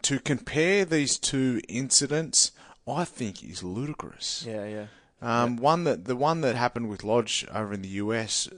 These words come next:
Speaker 1: uh, around the reports that I'm hearing, uh, mate, it, it's not great for anyone.
Speaker 2: Mm.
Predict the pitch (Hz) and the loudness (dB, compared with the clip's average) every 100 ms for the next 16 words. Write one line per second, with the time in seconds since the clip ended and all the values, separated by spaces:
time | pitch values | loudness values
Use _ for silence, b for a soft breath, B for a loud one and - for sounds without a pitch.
0 | - - - - - 120 117 110 101 95 | -20 -20 -18 -12 -6 0 2 2 -2 -4
1 | - 110 - 98 95 87 - 147 196 - | -4 -4 -4 -6 -6 -10 -10 -6 -6 -6
2 | - 120 B B B B B - - 62 | -12 -20 B B B B B -20 -18 -14
3 | 57 120 135 - - - B B - - | -8 -4 -4 -6 -14 -12 B B -14 -14
4 | 113 - 113 - 131 151 120 139 147 - | -12 -10 -6 -4 -4 -4 -2 -2 -4 -4
5 | 113 160 202 98 - - 117 107 | -2 0 -2 -4 -8 -14 -12 -12